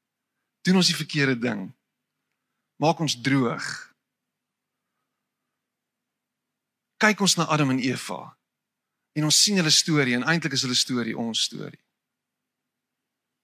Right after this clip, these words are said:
En besef ons dat hierdie wêreld gebreek is. En besef ons dat hierdie wêreld stikkend is.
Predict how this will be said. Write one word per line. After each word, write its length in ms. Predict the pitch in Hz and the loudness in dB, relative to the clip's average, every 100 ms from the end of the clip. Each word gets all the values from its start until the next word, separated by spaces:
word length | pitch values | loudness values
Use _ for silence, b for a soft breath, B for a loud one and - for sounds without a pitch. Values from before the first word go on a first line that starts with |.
| _ 165 | _ -2
En 60 | 151 | 4
besef 380 | - 247 208 180 | 6 6 4 2
ons 80 | - | 0
dat 140 | 120 | 0
hierdie 180 | 135 120 | -2 0
wêreld 380 | 120 117 117 - | 2 2 -2 -6
gebreek 480 | 123 113 107 98 - | -8 -6 -6 -8 -10
is. 140 | - - - - - _ _ _ _ _ _ _ _ _ | -6 -4 -4 -8 -16 _ _ _ _ _ _ _ _ _
En 140 | 151 | -2
besef 300 | 139 - 226 190 | 2 4 4 4
ons 80 | |
dat 80 | 139 | 2
hierdie 180 | 151 131 | 2 4
wêreld 320 | 139 135 127 | 4 4 4
stikkend 540 | - - 160 135 123 104 | 2 2 0 -2 -2 -6
is. 200 | - | -6